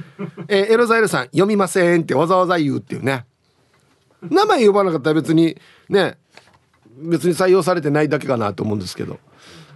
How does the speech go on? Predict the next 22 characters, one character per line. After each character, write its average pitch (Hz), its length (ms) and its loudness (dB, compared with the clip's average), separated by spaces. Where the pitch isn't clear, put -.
は 101 200 -4
い。 - 80 -12
気 147 80 0
を 151 60 2
つ 127 60 -10
け 147 80 0
て 139 60 -2
く 147 80 0
だ 139 60 0
さ 147 160 2
い 156 40 2
よ。 160 240 0
ね。 117 280 -4
特 117 180 -8
に 113 80 -4
お 107 80 -4
酒 113 200 -4
の 113 80 -2
席 113 180 -4
ね。 143 280 -2
は 98 200 -6
い。 110 80 -10